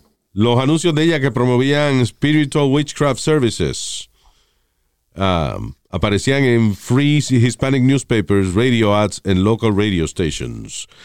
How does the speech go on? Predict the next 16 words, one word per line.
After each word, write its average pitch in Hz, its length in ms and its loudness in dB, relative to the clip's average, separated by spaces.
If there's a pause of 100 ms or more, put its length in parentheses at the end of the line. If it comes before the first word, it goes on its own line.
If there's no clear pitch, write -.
(260)
Ellos 123 220 0
antes, 165 220 0
yo 143 80 0
me 160 60 0
acuerdo 165 240 0
cuando 147 180 -2
yo 139 240 0
empecé 147 360 -2
en 143 60 0
la 135 100 0
radio 131 180 0
de 131 60 2
Nueva 127 200 0
York, 135 200 0
que, 107 260 -2
eh, 85 360 -2